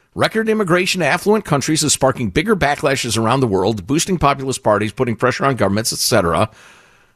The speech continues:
The backlashes repeat a long cycle in immigration policy. Businesses constantly lobby for more liberal immigration laws because that reduces their labor costs and boosts profits.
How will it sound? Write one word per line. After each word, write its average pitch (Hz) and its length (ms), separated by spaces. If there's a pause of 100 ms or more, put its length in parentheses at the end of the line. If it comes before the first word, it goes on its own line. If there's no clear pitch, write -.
The 110 120
backlashes 135 760
repeat 135 240
a 120 40
long 147 340
cycle 131 400
in 107 80
immigration 101 560
policy. 185 680
Businesses 135 500
constantly 170 580
lobby 113 460 (180)
for 127 160
more 156 280
liberal 196 320
immigration 147 500
laws 107 220
because 147 240
that 160 180
reduces 147 400
their 208 140
labor 262 260
costs 78 460 (180)
and 135 160
boosts 104 320
profits. - 560